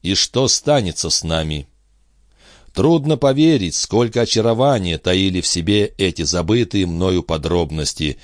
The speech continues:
ведь в своём невежестве я никак не относил их к тем местам, мимо которых мы проезжали. И рассказывал об этой исторической земле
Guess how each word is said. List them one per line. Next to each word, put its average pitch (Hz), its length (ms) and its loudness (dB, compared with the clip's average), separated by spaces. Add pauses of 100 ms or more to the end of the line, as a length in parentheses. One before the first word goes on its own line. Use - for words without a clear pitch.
(220)
ведь 82 200 -4
в - 40 -4
своём 90 480 0
невежестве 85 760 -2 (280)
я 127 220 2
никак 160 440 0
не 92 140 -2
относил 92 580 0
их 92 180 0
к - 100 -20
тем 95 240 0
местам, 110 600 -2 (280)
мимо 87 260 -2
которых 101 540 0
мы 87 120 -2
проезжали. 76 800 -2 (640)
И 95 100 2
рассказывал 113 760 2
об 92 140 2
этой 101 300 2
исторической 92 640 -2
земле 98 520 0